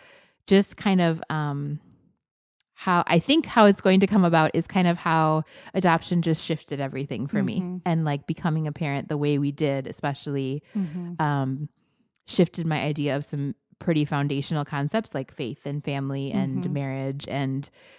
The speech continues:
Speaker 1: um, just what I learned through that, but then telling our story in that. So
Speaker 2: Yeah. And you're
Speaker 1: that's what
Speaker 2: wanting
Speaker 1: I'm
Speaker 2: to
Speaker 1: working
Speaker 2: turn
Speaker 1: on.
Speaker 2: that into a book.
Speaker 1: Yes, yes.
Speaker 2: Okay.
Speaker 1: And get a formal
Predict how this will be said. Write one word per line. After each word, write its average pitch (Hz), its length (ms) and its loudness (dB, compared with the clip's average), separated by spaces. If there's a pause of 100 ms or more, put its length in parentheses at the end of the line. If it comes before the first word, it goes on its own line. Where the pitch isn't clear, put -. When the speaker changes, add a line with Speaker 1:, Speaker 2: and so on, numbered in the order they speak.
(220)
Speaker 1:
um, 139 480 -2
just - 200 -4
what 147 140 -2
I 135 120 -4
learned 160 320 -2
through 185 160 -4
that, 175 200 -2
but 156 140 -6
then 139 180 -4
telling 135 320 -8
our 123 140 -10
story 131 300 -8
in 131 240 -8
that. 73 300 -10
So - 120 -2
Speaker 2:
Yeah. - 60 2 (460)
And 202 120 0
you're 175 60 2
Speaker 1:
that's - 20 2
what - 40 2
Speaker 2:
wanting 190 160 0
Speaker 1:
I'm 226 40 0
Speaker 2:
to 262 60 -2
Speaker 1:
working 359 140 -4
Speaker 2:
turn 190 140 0
Speaker 1:
on. - 40 0
Speaker 2:
that 165 140 0
into 165 260 -4
a 147 80 -2
book. - 120 -2
Speaker 1:
Yes, - 460 0
yes. - 380 -2
Speaker 2:
Okay. 170 60 2
Speaker 1:
And 160 100 0
get 147 180 -2
a 151 80 -2
formal 147 640 -2